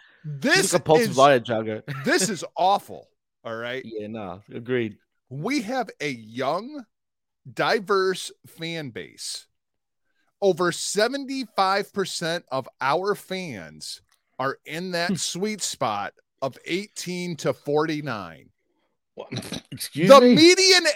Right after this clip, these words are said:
Speaker 1: age of a
Speaker 2: <laughs>
Speaker 1: W W E viewer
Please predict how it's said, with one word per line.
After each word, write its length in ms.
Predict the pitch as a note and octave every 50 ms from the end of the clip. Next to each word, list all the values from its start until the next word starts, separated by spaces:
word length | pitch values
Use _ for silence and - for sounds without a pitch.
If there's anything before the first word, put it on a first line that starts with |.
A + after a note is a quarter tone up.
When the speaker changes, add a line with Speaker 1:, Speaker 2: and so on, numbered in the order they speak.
| - C#4
Speaker 1:
age 460 | D#4 E4 E4 D#4+ D4+ C#4+ C4 A#3 E3+ C#4
of 180 | C4+ B3+ B3
a 60 | C4
Speaker 2:
<laughs> 100 | B3 -
Speaker 1:
W 300 | - D4 B3+ A3 D4+ D4+
W 420 | B3 B3 D4+ C#4+ D4 C#4+ D4 D4 D4
E 120 | C#4 C#4
viewer 440 | B3 D#3+ G3 B3 C#4 C#4 C4+ C4+ C4+